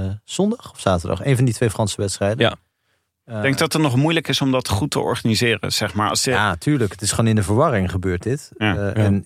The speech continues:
Speaker 1: niemand is zo verward als iemand die net op zijn hoofd is gevallen. Dus dat
Speaker 2: Ja.
Speaker 1: komt er nog eens bij. Maar ja, het is natuurlijk wel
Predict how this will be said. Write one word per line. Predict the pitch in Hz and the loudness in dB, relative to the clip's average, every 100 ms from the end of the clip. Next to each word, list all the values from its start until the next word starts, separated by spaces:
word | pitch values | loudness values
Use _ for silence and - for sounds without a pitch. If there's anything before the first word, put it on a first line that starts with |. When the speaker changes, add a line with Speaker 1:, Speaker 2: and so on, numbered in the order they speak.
| - - | -8 -2
Speaker 1:
niemand | 104 120 110 95 | 2 4 4 2
is | - | 0
zo | 101 | 2
verward | 101 110 | 2 0
als | 101 | 0
iemand | 107 117 | 0 2
die | 117 | 2
net | 117 | 2
op | 113 | 2
zijn | 117 | 0
hoofd | 147 - | 0 -2
is | - | -8
gevallen. | - 90 127 | -4 -4 -4
Dus | 120 98 | -6 2
dat | 127 | 4
Speaker 2:
Ja. | - | 4
Speaker 1:
komt | 90 95 | 2 -2
er | |
nog | 110 | -4
eens | 98 | 0
bij. | 117 110 - - - _ - | 0 0 -6 -20 -20 _ -8
Maar | 120 117 113 104 _ _ | 2 4 4 0 _ _
ja, | 104 95 | 0 0
het | 95 - | -2 -4
is | 104 | -6
natuurlijk | - 90 98 | -6 -4 -2
wel | 92 123 | 0 0